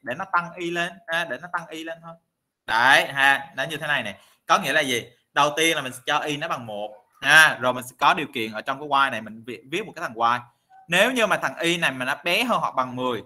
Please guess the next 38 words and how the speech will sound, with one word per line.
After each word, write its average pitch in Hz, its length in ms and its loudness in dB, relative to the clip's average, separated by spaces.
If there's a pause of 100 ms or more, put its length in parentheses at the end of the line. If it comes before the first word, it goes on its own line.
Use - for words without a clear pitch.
(140)
à, 139 400 4 (220)
giá 175 280 0
trị 123 140 -2
của 131 80 -8
thằng 156 160 -12
y 143 220 -6
này 123 140 -8
nó 120 180 -6
bé 160 220 0
hơn 185 180 -6
hoặc - 140 -12
bằng 117 180 -10
mười 117 220 -8 (340)
thì 127 120 -6
sao? 143 300 4
Mình 131 180 -6
sẽ 131 180 -8
in 180 480 -4
cái 190 320 -6 (280)
giá 170 120 -2
trị 117 240 -8
của 113 120 -14
thằng 156 120 -20
y 135 160 -6
đó 131 100 -10
ra. 139 220 0 (420)
Và 139 200 8
đồng 143 400 4
thời 147 340 4
sau 165 240 2
khi 170 160 -6
in 165 240 -2
xong 160 280 2
thì 131 80 -6
gì? 120 160 -6
Mình 117 240 -12
sẽ 113 60 -10 (400)
tăng 175 280 4